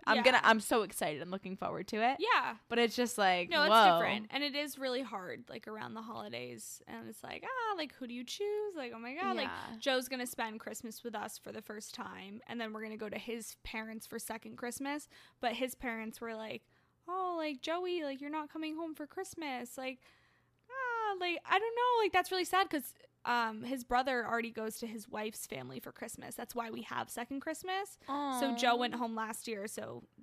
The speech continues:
Speaker 2: his parents wouldn't be alone. And it's, like, things like that. And it's like, ah, wait, that's, like, really sad. Like, I never want my parents to go through that. That's
Speaker 1: Yeah,
Speaker 2: the way, like, I'm
Speaker 1: right?
Speaker 2: thinking of it.
Speaker 1: Yeah.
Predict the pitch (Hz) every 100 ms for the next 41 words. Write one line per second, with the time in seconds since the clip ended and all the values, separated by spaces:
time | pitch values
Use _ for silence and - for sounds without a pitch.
0 | - 233 226 - 214 208 - 214 214 214
1 | 180 123 120 127 285 330 - _ - -
2 | - 262 262 247 254 247 - 254 247 247
3 | 233 - 214 208 202 294 392 _ - 277
4 | 262 - 240 254 - 466 427 - _ -
5 | 370 - - - - 277 - 294 254 254
6 | 254 247 262 262 - 226 247 240 240 233
7 | 220 - 214 233 214 214 - - - -
8 | 78 - - - 233 311 320 370 320 226
9 | 190 233 233 233 208 220 - 131 170 -
10 | - 220 214 196 185 185 196